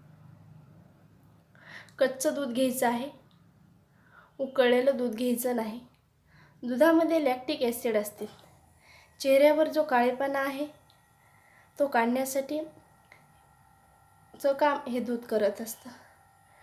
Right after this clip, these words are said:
शेवटचा घटक म्हणजे आपल्याला लागणार आहे हळद. हळदीमध्ये अँटीबॅक्टेरियल असतात,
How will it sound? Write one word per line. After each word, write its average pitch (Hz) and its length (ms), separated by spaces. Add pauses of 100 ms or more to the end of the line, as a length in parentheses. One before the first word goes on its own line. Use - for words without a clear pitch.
(240)
शेवटचा 247 500
घटक 254 300
म्हणजे 240 220
आपल्याला 233 420
लागणार 208 360
आहे 254 200 (1900)
हळद. 240 260 (1700)
हळदीमध्ये 294 680
अँटीबॅक्टेरियल 262 840
असतात, 240 340